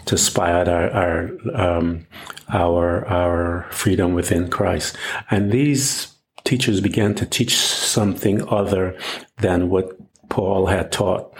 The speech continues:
And Paul had taught was that justification through faith and not justification through work. And he makes a statement about this, and I think, uh, we ought to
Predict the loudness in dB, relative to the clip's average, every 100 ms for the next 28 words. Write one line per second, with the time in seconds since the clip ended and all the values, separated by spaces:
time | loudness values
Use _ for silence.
0 | -14 -14 -4 0 2 2 2 2 2 0
1 | 0 0 0 2 0 2 0 0 -2 -2
2 | 0 0 -2 0 2 2 0 0 0 -2
3 | 0 0 0 -4 -12 -10 -10 -4 0 2
4 | 2 0 0 -2 0 -2 0 0 0 2
5 | 0 -2 -6 -2 0 0 -4 -12 -14 -12
6 | -14 -12 0 2 2 2 2 2 2 0
7 | 0 0 0 2 0 0 -8 -20 -20 _
8 | _ _ _ -2 0 2 0 0 2 2
9 | 2 -4 -6 -4 0 2 2 2 0 0
10 | -2 -4 -14 -18 -18 -20 -6 -2 0 2
11 | 2 2 0 -4 -18 -20 -16 -4 -2 -2
12 | 0 2 4 2 2 2 0 0 0 2